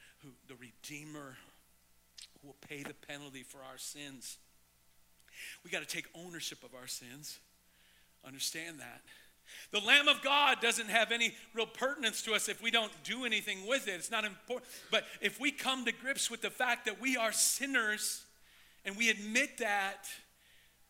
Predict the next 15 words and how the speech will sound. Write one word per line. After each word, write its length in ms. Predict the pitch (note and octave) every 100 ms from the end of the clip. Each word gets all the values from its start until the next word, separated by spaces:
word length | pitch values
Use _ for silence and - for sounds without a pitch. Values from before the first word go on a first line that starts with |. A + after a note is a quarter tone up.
| _
and 120 | E3+
then 200 | F3+ F3+
we 300 | F3+ G3+ F3+ D3 - -
accept 560 | D#3+ D#3 - G3 F3+ -
what 140 | D#3+
the 120 | - C#3+
Lamb 280 | D3 D3+ D3+
of 120 | C#3
God 220 | D#3 C#3+ C3+ -
did 200 | E3 E3
for 220 | - D3+
us 160 | C3 - -
on 200 | D3 C#3+
the 60 |
cross 640 | C#3 - D3 D3 C3 -